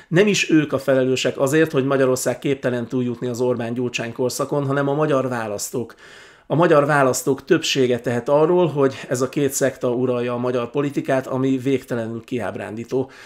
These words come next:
Ugyanakkor abban is egyetértek a D K-sokkal, hogy Stummer Jánost nagyon nem kellett volna beengedni a Momentumba. Nálam ez egy hatalmas fekete pont.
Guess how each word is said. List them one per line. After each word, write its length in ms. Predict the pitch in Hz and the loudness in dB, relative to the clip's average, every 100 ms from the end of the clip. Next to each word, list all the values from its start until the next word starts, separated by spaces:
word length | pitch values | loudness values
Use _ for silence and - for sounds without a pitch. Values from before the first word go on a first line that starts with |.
| - - | -20 -6
Ugyanakkor 560 | 196 170 156 156 170 165 | 2 4 4 2 4 4
abban 320 | 160 135 131 | 4 2 0
is 140 | 127 | 0
egyetértek 520 | 135 127 131 123 120 | 0 0 0 -2 -4
a 40 | 127 | -2
D 180 | 147 175 | -2 0
K-sokkal, 600 | 151 - 143 - 139 131 | 0 0 -4 -2 -2 0
hogy 200 | 135 131 | 0 0
Stummer 540 | - - 143 131 117 | -4 -2 0 0 2
Jánost 540 | 139 151 147 143 - 196 | 2 2 0 -2 -4 -4
nagyon 480 | 143 160 147 127 | 0 2 2 0
nem 220 | 117 107 107 | -2 -8 -8
kellett 340 | 110 104 101 | -6 -6 -8
volna 260 | 117 110 110 | -8 -6 -4
beengedni 500 | 113 104 110 107 107 | -6 -6 -8 -10 -10
a 60 | |
Momentumba. 760 | 104 104 101 - 127 120 123 - - - - | -10 -10 -10 -6 -4 -2 -2 -4 -14 -20 -6
Nálam 580 | 131 143 156 160 151 151 | -2 0 2 2 0 -2
ez 160 | 131 127 | -4 -2
egy 160 | 123 | -4
hatalmas 720 | - 170 139 131 117 104 - | -2 0 0 0 -4 -6 -6
fekete 360 | - 104 95 107 | -8 -10 -10 -12
pont. 420 | - 95 82 - | -12 -14 -14 -20